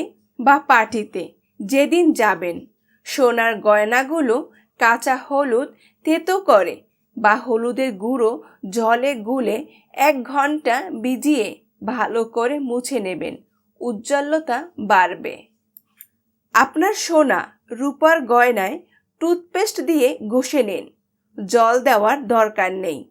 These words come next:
শুকনো কাপড়ে পেস্ট মুছে ফেলুন, দেখুন জকমকিয়ে উঠবে আপনার গয়না। রূপোর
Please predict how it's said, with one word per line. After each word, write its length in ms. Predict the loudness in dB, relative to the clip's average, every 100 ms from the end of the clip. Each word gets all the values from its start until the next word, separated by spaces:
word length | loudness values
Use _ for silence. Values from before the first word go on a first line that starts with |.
| _ _ _
শুকনো 360 | -4 -4 -2 -4
কাপড়ে 560 | 2 2 2 0 0 -4 -8 _ _
পেস্ট 280 | -4 -2 -4
মুছে 360 | -4 -4 -2 -4
ফেলুন, 380 | -4 -6 -8 -12 -16 _ _ _ _ 0
দেখুন 400 | 2 2 -2 -6 -10 _ _ -14
জকমকিয়ে 840 | 0 2 2 0 -2 -2 -2 -2 -2
উঠবে 420 | -4 -4 -4 -8 -8 _ -6
আপনার 420 | -4 -4 -2 -2 -2
গয়না। 420 | -4 -4 -6 -10 -16 _ _ _ _ -20 _ _ _ -6
রূপোর 440 | -2 0 0 0